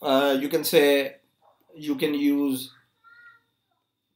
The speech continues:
in penicillin allergic people, you can use other antibiotics like, uh, fluoroquinolones or macrolides, antibiotics like this. But, uh,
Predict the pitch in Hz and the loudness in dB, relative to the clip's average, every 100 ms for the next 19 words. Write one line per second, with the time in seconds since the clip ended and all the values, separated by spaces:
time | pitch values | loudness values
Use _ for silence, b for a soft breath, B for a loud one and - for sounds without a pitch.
0 | - 156 143 147 147 - 156 156 143 139 | -10 -8 -2 -2 -2 -4 -6 -2 0 0
1 | 139 135 131 135 135 131 131 135 135 127 | -2 -6 -4 0 -2 -2 -2 0 -2 -6
2 | 147 147 139 131 135 131 127 127 127 - | -6 -4 -2 -4 -6 -4 -4 -4 -8 -8
3 | 127 127 - _ _ _ _ _ _ _ | -8 -10 -14 _ _ _ _ _ _ _
4 | _ _ _ _ _ 165 _ - 120 113 | _ _ _ _ _ -20 _ -18 -16 -14
5 | 113 120 120 _ _ _ _ _ _ _ | -16 -18 -20 _ _ _ _ _ _ _
6 | _ - - _ _ _ _ _ _ - | _ -6 -6 _ _ _ _ _ _ 2
7 | 180 185 185 165 151 143 143 147 143 131 | 4 6 2 0 0 2 2 0 -2 -4
8 | 120 131 131 143 127 127 131 - - - | -4 -4 0 0 2 0 -2 -6 -12 -14
9 | - 131 131 127 127 127 113 120 123 135 | -14 -10 -8 -8 -10 -10 -10 -10 -8 -8
10 | 127 - b b b b b b _ - | -8 -14 b b b b b b _ 0
11 | 147 143 - | 4 4 2